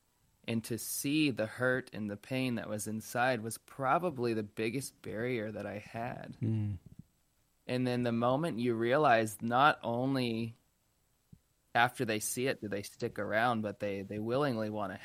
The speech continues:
Speaker 1: help you.
Speaker 2: Yeah.
Speaker 1: And it was such a turning point in my mental health journey to understand that showing that vulnerability is a positive thing.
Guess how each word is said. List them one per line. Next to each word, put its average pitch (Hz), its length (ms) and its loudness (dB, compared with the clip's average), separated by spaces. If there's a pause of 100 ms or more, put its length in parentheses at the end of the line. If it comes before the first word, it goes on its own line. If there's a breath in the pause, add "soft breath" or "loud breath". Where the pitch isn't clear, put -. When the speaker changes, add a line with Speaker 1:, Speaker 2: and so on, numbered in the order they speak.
Speaker 1:
help 156 260 -4
you. 107 300 -8 (480)
Speaker 2:
Yeah. 101 140 12
Speaker 1:
And 90 100 8
it 92 160 -4
was 110 260 -6 (160)
such - 240 -2
a 123 80 -4
turning 135 680 -4
point 101 360 -6
in 101 120 -6
my 110 440 2 (180)
mental 104 340 -4
health 101 320 -2
journey 101 420 -6
to - 140 -8
understand 110 640 -4
that 101 160 -4
showing 135 420 0
that 110 200 0
vulnerability 107 1080 -4 (720 soft breath)
is 123 220 2
a 107 100 -2
positive 107 640 0
thing. 98 540 -8